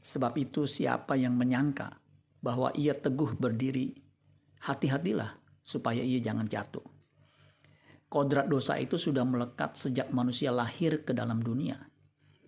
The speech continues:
Mazmur lima puluh satu ayat tujuh, "Sesungguhnya dalam kesalahan aku diperanakan,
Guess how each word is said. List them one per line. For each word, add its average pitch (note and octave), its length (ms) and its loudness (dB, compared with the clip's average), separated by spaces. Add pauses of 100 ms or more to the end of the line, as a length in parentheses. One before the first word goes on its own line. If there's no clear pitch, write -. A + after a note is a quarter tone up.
(280)
Mazmur B2+ 560 0
lima A#2 240 0
puluh B2+ 160 -4
satu A#2+ 400 -2
ayat A2+ 160 -2
tujuh, C3 320 -2 (480)
"Sesungguhnya D3 640 0
dalam C3 400 0
kesalahan C#3 480 0
aku C3+ 320 0
diperanakan, A#2 800 -2